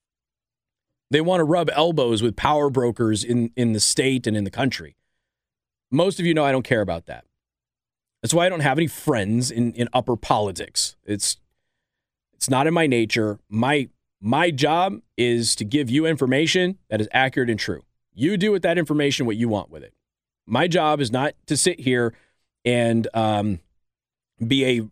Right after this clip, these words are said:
version of a fluffer for politicians to lie to all of you.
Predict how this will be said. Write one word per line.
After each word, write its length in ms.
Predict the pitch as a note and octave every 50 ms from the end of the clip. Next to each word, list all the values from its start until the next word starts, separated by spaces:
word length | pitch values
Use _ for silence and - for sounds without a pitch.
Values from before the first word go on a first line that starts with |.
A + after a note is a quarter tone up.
| _ _
version 640 | - B2 A#2 C3+ F3+ A3 A3+ G#3 E3 C#3+ F#3+ F3+
of 160 | - - D#3 D#3
a 80 | D3
fluffer 420 | C#3 - - D3 C3+ - - C3+ A#2
for 120 | - C3
politicians 800 | - C#3 A2+ G#2+ A2+ A2 - F#3 E3+ - E3 D3+ C#3+ C#3 B2+ - - _ _ _
to 80 | -
lie 240 | F#3+ D3+ C#3 C3+ C#3
to 80 | B2+ G2+
all 200 | G2 G2 F#2+ F#2
of 120 | E2 E2
you. 140 | E2 B1